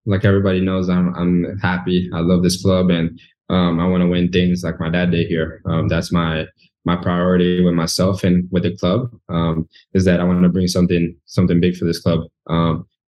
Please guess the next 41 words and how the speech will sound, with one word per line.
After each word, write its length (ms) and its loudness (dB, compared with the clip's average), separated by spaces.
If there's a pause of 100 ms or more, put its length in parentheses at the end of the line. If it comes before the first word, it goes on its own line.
and 240 2
knowing 260 0
that, 500 0 (120)
um, 340 -2 (100)
I 140 0
would 80 2
be 100 -2
getting 300 2
constant 320 -2
minutes 400 0
under, 540 0
under 360 0
a 60 -6
coach 300 -2
that, 240 -2 (400)
uh, 180 0
knows 300 0
me 160 2
well, 440 -2
and 460 -4 (160)
we 200 2
play 180 2
similar 320 0
system 340 -2
on 100 2
the 60 2
national 340 0
team, 280 0 (100)
uh, 180 -6
there 120 2
was 120 4
no 140 2
doubt 240 -2
that 220 -8
this 180 -2
is 80 -2
where 140 0
I 40 -2
wanted 240 -2
to 60 0
be. 260 0